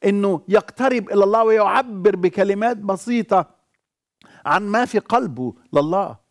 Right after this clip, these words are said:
هو حافظ، هيركع ركعتين ويقوم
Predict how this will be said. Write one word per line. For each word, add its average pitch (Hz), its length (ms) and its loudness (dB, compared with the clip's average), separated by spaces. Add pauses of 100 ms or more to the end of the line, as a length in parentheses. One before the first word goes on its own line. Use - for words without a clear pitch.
(1600)
هو 190 160 4
حافظ، - 640 -6 (1300)
هيركع 170 380 2
ركعتين 196 840 -2
ويقوم 185 500 2